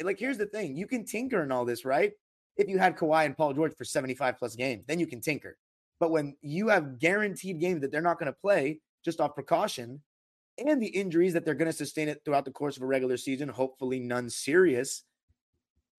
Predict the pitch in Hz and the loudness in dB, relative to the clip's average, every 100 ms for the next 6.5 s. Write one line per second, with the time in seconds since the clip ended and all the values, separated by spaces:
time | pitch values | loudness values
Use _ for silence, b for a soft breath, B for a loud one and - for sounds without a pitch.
0 | _ - 285 262 311 302 254 262 254 262 | _ 0 4 6 6 6 2 0 2 0
1 | - 311 440 285 277 302 262 285 226 285 | -2 0 4 4 6 4 6 2 2 0
2 | 285 240 277 277 254 277 233 285 285 311 | 0 0 2 2 2 0 0 0 0 0
3 | 427 269 - _ _ _ 254 302 302 294 | 0 -2 -6 _ _ _ -4 -2 -2 -2
4 | 302 269 226 - - 269 254 220 180 - | 0 2 2 0 -2 2 4 4 2 0
5 | 226 240 - 214 220 208 202 196 190 220 | -2 -2 -2 -4 2 4 4 2 -4 -4
6 | 226 214 185 160 120 | -4 -6 -8 -6 -8